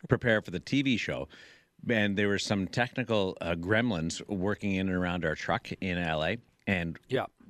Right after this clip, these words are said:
Speaker 1: the studio in Denver, uh, couldn't hear Dave and Shane.
Speaker 2: Oh.
Speaker 1: That, that, that was a problem. So I jumped off our show yesterday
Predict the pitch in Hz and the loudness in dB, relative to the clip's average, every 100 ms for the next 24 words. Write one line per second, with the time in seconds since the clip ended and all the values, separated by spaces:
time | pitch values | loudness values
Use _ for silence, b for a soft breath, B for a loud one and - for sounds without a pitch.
0 | - 98 90 82 - - 131 131 107 85 | -6 -2 -2 -2 -6 2 2 4 2 0
1 | 78 85 80 78 69 151 139 64 - b | -2 -4 -4 -2 0 0 0 -6 -10 b
2 | b b - 80 80 - 143 110 131 123 | b b -4 -2 -2 0 2 2 0 -2
3 | 95 92 82 170 185 - _ _ _ _ | -2 -2 -4 -4 -6 -10 _ _ _ _
4 | _ _ _ _ _ _ 113 131 95 _ | _ _ _ _ _ _ -4 -4 -4 _
5 | 113 - 120 110 110 98 - 131 95 123 | -2 -2 -2 -2 -2 -2 -2 -4 0 -2
6 | 104 B B B _ - 117 180 156 131 | -2 B B B _ 0 2 4 2 2
7 | - 104 85 107 113 - 95 104 160 - | 2 0 0 -2 -2 0 2 2 0 0
8 | 76 80 | -2 -2